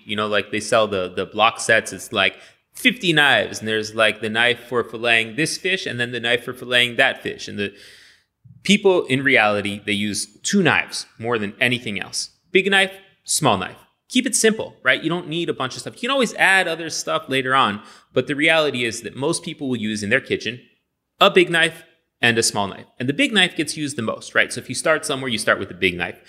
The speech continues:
In my mind, what a big knife is, is anywhere from about two hundred and ten millimeters to about two hundred and seventy millimeters, so about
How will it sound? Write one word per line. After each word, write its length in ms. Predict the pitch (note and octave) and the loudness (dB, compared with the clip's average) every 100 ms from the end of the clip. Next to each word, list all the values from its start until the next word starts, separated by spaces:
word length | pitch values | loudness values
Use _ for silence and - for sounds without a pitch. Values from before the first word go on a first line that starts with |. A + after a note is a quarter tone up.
| - - _ - | -20 -20 _ 2
In 220 | B2 C3+ | 2 4
my 240 | C#3+ D#3+ | 4 4
mind, 420 | D#3 C3+ C3 B2+ | 4 4 2 2
what 120 | A2 G2+ | 0 0
a 40 | |
big 220 | F#2+ G#2+ | 2 2
knife 260 | G#2 G2+ G2 | 2 0 0
is, 360 | F#2+ F#2 F#2+ | 0 0 -2
is 440 | - G2 F#2 F#2 - _ | 0 2 2 0 -4 _
anywhere 400 | - C3 B2+ A#2+ | -2 0 2 0
from 140 | A2+ A2 | 0 -2
about 280 | G2 F#2+ - | 0 0 -2
two 140 | F3 | -2
hundred 220 | D#3 C3 | 2 0
and 80 | G#2+ | 0
ten 200 | C3 B2 | -2 -2
millimeters 520 | A#2+ A#2+ A#2+ A#2+ A#2 | -2 -4 -4 -4 -4
to 120 | - G2+ | -2 0
about 240 | G2 F#2+ | 2 0
two 100 | - | -4
hundred 200 | C3+ A#2 | -4 -4
and 80 | F#2 | -2
seventy 280 | - G#2 G#2+ | 0 0 -2
millimeters, 500 | G#2+ G#2+ A2 A#2+ B2 | -4 -4 -4 -4 -4
so 100 | F#2 | -2
about 340 | F#2 F2+ - | 0 0 -2